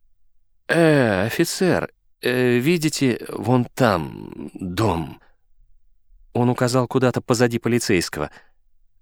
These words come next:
и когда тот обернулся, Эббот побежал. Он мог припугнуть его пистолетом, но британские полицейские, особенно те, что помоложе, известны тем, что не пасуют перед оружием.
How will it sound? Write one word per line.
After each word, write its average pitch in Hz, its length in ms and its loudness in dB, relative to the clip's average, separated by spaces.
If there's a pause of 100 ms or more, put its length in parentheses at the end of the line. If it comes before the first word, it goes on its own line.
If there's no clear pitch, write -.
и 117 100 2
когда 110 380 2
тот - 500 0
обернулся, 104 800 0 (1040)
Эббот 90 360 -2
побежал. - 640 -8 (1200)
Он 139 200 6
мог 147 340 4
припугнуть 139 600 4
его 131 140 4
пистолетом, 135 800 0
но 110 340 -2
британские 110 600 0
полицейские, 101 640 0
особенно 90 380 0
те, 92 200 -2
что - 220 -6
помоложе, 87 600 4 (260)
известны 143 500 2
тем, 104 220 2
что 90 160 -2
не 87 100 2
пасуют 98 480 0
перед 80 280 0
оружием. 76 480 0